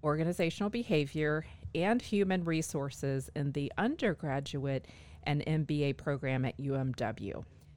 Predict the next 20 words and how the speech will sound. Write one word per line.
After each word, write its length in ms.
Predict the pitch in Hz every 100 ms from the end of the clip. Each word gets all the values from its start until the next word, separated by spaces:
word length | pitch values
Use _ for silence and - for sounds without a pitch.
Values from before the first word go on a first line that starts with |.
| -
She 480 | - - 202 208 220
has 280 | 202 175 160
a 60 | 160
passion 580 | - 139 139 113 - -
for 200 | - 120
helping 400 | - 151 214 214
students 580 | - 175 156 139 - - - - -
discover 480 | 151 - 165 165
their 140 | 190 240
best 280 | 185 156 -
selves, 460 | 147 131 131 - -
gain 240 | - 139 208
confidence 600 | - 214 226 226 220 226
in 100 | 220
their 140 | 233
skills, 640 | 233 - 170 151 147 156 - - - - -
and 500 | 220 262 175 156 156
graduate 760 | - 143 151 165 151 147 143
career 560 | - 160 147 151 185 175
ready. 400 | 123 117 101